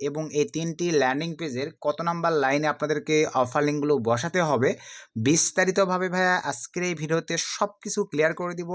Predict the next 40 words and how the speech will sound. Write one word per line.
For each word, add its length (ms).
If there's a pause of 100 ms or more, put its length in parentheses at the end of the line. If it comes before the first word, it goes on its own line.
(280)
এবং 160 (260)
আজকের 360
এই 80
ভিডিওতে 220
এই 120
বিষয়গুলো 320
ক্লিয়ার 280
করে 180
দিব 100 (140)
যে 140
আমরা 140 (500)
Nixon-এর 360 (160)
কি 140
নিয়ে 220
প্রে-, 220
আহ, 160
মার্কেটিংগুলো 420
করতেছি, 240 (100)
কোন 80 (100)
অফারগুলো 380
নিয়ে 180
কাজ 100 (120)
করতেছি, 380 (280)
প্লাস 140 (160)
AdBlue 280
মিডিয়ার 260
কোন 140
অফারগুলো 380
নিয়ে 180
কাজ 200
করলে 160 (160)
ভালো 240
হবে 220
আপনাদের 360
জন্য, 160 (460)
অ্যাপরোলের 540
কোন 140
অফারগুলো 360
নিয়ে 160
কাজ 80